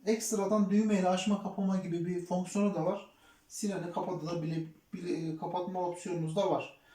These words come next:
Şimdi bunun, e, nasıl çalıştığını gösterelim.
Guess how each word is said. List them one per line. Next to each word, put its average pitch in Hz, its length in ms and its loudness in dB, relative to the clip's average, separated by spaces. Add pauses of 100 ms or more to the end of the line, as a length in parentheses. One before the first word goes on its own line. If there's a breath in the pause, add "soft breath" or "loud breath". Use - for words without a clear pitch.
(220 soft breath)
Şimdi 226 440 4
bunun, 220 300 4
e, 196 480 -4
nasıl 214 260 2
çalıştığını 214 460 2
gösterelim. 185 600 -2